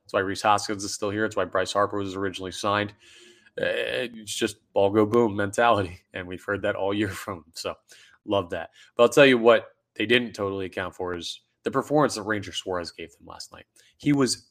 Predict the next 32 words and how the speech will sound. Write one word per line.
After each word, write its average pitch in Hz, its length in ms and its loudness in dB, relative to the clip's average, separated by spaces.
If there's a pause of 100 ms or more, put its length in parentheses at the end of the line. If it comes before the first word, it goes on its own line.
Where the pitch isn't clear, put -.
outstanding, 110 1300 0
even 127 280 0
if 131 60 -2
some 120 200 -2
people 113 220 -2
did 107 260 -2
think 107 160 -2
he 101 80 -2
got 95 220 0
pulled 98 240 -4
a - 20 -20
bit 92 180 -2
early. 98 280 0 (580)
Five 131 260 8
innings 139 220 -2
pitched, - 360 -2 (500)
no 113 240 2
earned 135 160 4
runs, 90 340 -4 (380)
four 120 180 2
strikeouts, 98 600 -2 (340)
one 110 480 -2 (260)
walk. - 380 -10 (400)
Just 113 360 -6
really, 117 600 2
really, 101 500 -4
really 95 380 -6
good 92 320 -8
stuff - 420 -6 (240)
from 107 500 0 (220)
Ranger 104 380 -4
Suarez 95 500 -2